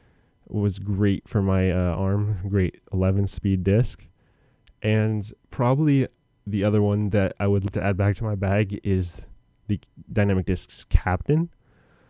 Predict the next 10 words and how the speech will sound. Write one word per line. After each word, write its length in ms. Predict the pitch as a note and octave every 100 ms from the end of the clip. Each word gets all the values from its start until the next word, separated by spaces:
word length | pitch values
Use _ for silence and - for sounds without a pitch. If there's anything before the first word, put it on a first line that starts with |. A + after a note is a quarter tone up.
| _ _ _ _
It 240 | A#2+ A2+ -
is 340 | G#2+ G#2 F#2+ -
a 440 | G2+ F#2+ G2 F#2 - _ _ _ _ _ _ _ _ -
negative 400 | A#2+ A#2+ A#2 G#2
two 220 | - A2+
turn, 680 | - B2 A2+ A2+ A2+ G#2+ G#2+
uh, 480 | G#2 G2 F2+ E2+ E2+
I 20 | -
believe 220 | G2+ G2
it's 280 | F#2 -